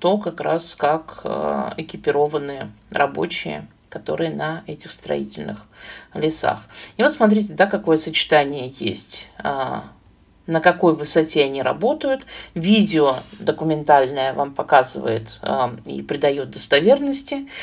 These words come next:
А, здесь у вас есть фотография, которая показывает масштаб, насколько высоко, а, эти рабочие там, там находятся. Ну вот, собственно, вот, а, такие, такие материалы создаёт,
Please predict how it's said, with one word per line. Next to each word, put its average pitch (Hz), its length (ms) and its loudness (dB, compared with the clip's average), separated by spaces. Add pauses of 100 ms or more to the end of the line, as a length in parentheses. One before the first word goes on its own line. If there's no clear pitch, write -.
(240)
А, 143 220 0
здесь 160 340 0
у 147 40 -10
вас 139 280 0
есть - 460 -8
фотография, 220 720 4
которая 175 340 2
показывает 147 880 2 (100)
масштаб, 151 640 2 (340)
насколько 160 520 0
высоко, 147 600 -4 (200)
а, 139 320 -4
эти 156 520 -10
рабочие 139 580 -8
там, 67 260 -10 (200)
там 139 140 -8
находятся. - 600 -12 (380)
Ну 247 100 0
вот, 190 200 0
собственно, 202 360 -2
вот, - 400 -8
а, 139 320 2
такие, 156 680 -2
такие 156 300 -4
материалы 165 600 2
создаёт, - 800 -4